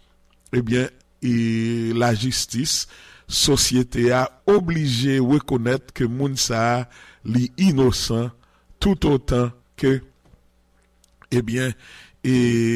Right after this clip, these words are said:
e la jistis pa ankò tr-, e twouve li koupab. Ki donk, msye, e msye di menm bagay ke,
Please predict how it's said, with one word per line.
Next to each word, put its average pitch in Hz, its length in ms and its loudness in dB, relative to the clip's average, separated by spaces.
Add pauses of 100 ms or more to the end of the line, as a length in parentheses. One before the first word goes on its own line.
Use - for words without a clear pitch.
(180)
e 117 240 -10 (220)
la 131 220 2
jistis 123 560 -4
pa 113 160 -4
ankò 120 280 -2 (580)
tr-, - 180 -4
e 123 160 4
twouve 123 460 2
li 117 160 -2
koupab. - 580 -6 (840)
Ki - 200 -8
donk, 120 280 -2 (220)
msye, 123 680 0
e 131 160 -8
msye 156 300 0
di 131 200 -6
menm 123 200 -2
bagay 117 360 0
ke, 117 240 -2